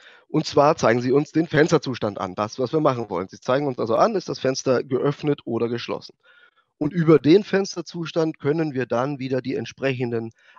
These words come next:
Automationsregeln auslösen. Also als Beispiel, wenn das Fenster geöffnet wird, dann schalte die Sirene ein, mit der Einschränkung, wie bereits erzählt,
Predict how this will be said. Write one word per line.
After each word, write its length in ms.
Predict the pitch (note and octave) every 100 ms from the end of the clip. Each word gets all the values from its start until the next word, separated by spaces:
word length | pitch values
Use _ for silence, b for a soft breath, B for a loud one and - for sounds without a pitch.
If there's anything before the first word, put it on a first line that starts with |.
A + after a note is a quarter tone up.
| -
Automationsregeln 1300 | C#3 E3 C#3 A#2+ - D#3 E3+ - A2 A2 G#2+ G#2 G2 _ _ _ _
auslösen. 720 | - A3 - F3+ F3+ E3+ D#3 - _ _ -
Also 180 | C3+ C#3
als 160 | A2+
Beispiel, 480 | - D#3 D#3 D3+ C#3+
wenn 220 | B2+ D#3+
das 160 | D3 C3+
Fenster 340 | D3 C#3+ C3
geöffnet 480 | A2+ G#2+ D3+ D3+ B2+
wird, 180 | C3 C3+ -
dann 260 | A2+ C#3+
schalte 460 | - G#2 G#2+ A#2 G#2+ b b b -
die 100 | C#3+
Sirene 500 | C#3+ D3 A2 B2 A2
ein, 360 | B2+ D3+ G#3 G3+ _ _ _ _ _ _
mit 220 | A2+ D3+
der 160 | F3 D3
Einschränkung, 720 | C#3+ D#3 D3+ D3 C#3 C#3+ C3+
wie 160 | B2 C3
bereits 360 | B2 B2 B2
erzählt, 500 | A2 - A2+ A2 -